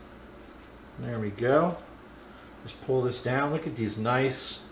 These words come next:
strands, spaghetti-like. Now this isn't spaghetti, all right? I don't know why. I mean, yeah, it kinda looks like spaghetti. It don't taste like spaghetti. It don't feel like spaghetti,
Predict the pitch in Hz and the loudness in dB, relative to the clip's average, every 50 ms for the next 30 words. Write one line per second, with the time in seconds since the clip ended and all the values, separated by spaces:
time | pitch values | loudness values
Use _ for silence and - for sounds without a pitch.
0 | - - - - - - - - - 110 117 123 131 139 139 143 139 131 - - | -18 -18 -18 -16 -14 -10 -10 -6 -2 2 2 4 6 6 6 4 4 2 -2 -4
1 | - - 113 101 - 131 131 147 151 139 135 139 143 143 143 - - - - - | -4 -6 -4 4 8 10 10 10 10 10 12 10 10 10 6 2 -2 -8 -14 -16
2 | - - 127 123 135 156 247 381 - - 339 190 160 131 104 - - - 123 104 | -4 2 6 6 8 8 8 8 10 10 10 10 8 6 0 -2 -2 -2 2 6
3 | 120 120 107 87 82 80 82 101 110 127 160 214 269 269 240 208 180 147 135 135 | 8 8 8 8 6 6 6 6 6 8 8 8 8 8 8 8 10 10 10 10
4 | 135 135 127 117 - - 104 117 123 127 123 120 - - - - - 135 120 113 | 10 10 10 8 4 2 -2 0 0 0 0 -2 -4 -10 -10 2 8 8 10 10
5 | 98 - - - - 220 202 135 113 113 131 151 156 - 175 160 156 - - - | 8 6 2 4 6 8 8 10 10 10 8 8 8 8 6 6 6 4 0 0
6 | 143 139 156 156 151 151 143 - - - - - - - - - - - - 247 | 4 8 10 10 10 10 6 4 0 -10 -14 -16 -18 -18 -18 -18 -8 2 8 10
7 | 269 285 262 240 - - 226 233 220 226 226 214 196 - - - 190 170 185 185 | 10 12 12 10 8 8 8 8 8 8 8 8 8 6 4 4 6 8 10 10
8 | 175 170 170 170 - - - - - - - - - - 147 180 208 214 202 185 | 10 10 8 6 2 -2 -8 -14 -16 -18 -18 -8 0 6 8 10 12 12 12 10
9 | - 170 175 160 147 135 120 110 - - 110 98 104 110 104 104 104 104 101 | 8 8 10 10 10 10 8 6 2 0 2 4 6 6 8 8 8 6 6